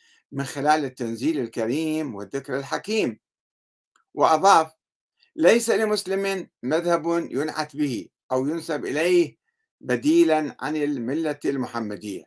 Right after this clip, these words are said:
والمدارس الفقهية التي نشأت على عهد، على عهد التابعين،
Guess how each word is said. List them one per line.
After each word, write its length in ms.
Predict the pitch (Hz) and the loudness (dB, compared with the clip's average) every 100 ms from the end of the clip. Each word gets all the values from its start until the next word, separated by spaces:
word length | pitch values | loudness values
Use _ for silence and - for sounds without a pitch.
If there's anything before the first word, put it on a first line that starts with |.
| _ _ _ _ _ _ _ _ _ _ _ _ _ _ _ _ _ - | _ _ _ _ _ _ _ _ _ _ _ _ _ _ _ _ _ -2
والمدارس 680 | 151 160 160 196 240 240 | 0 2 6 6 6 2
الفقهية 560 | 240 - 196 175 156 139 | -2 -2 -6 -2 0 0
التي 400 | - 127 127 143 | 0 -4 -4 -2
نشأت 500 | 156 208 220 170 190 | -2 -2 -2 -2 -4
على 220 | - 165 | -2 0
عهد، 240 | 127 151 - - | 0 -2 -8 -4
على 140 | 156 156 | 0 2
عهد 340 | 120 156 170 | 2 0 -4
التابعين، 880 | 147 - 131 127 - 123 123 120 | -8 0 0 0 -2 -2 -4 -6